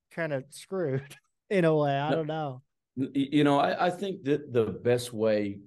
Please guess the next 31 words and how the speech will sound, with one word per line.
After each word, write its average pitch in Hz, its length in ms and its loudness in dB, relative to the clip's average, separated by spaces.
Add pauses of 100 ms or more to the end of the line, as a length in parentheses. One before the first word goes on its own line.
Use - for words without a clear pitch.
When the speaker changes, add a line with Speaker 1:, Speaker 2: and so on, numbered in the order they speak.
Speaker 2:
to 113 120 -8
deal 101 260 -2
with 104 140 0
a 101 40 -2
lot 101 220 2
of 101 80 -2
these 101 200 -4
things, 104 220 -4
guys, 101 500 -2
is, 98 360 -10
is 98 180 -6
you 104 100 -2
have 120 220 -2
to 143 60 -8
be 143 220 -6 (100)
honest 101 460 -4
and 95 160 -4
upfront, 80 400 -10 (140)
right? 101 340 -4 (640)
And 107 340 2
too 147 120 0
many 135 180 4
times 113 420 -4
what 104 180 -4
people 117 240 -6
run 101 220 0
into 110 300 -2
with 95 180 -6
their 95 120 -2
problems 101 680 0
is, 92 420 -4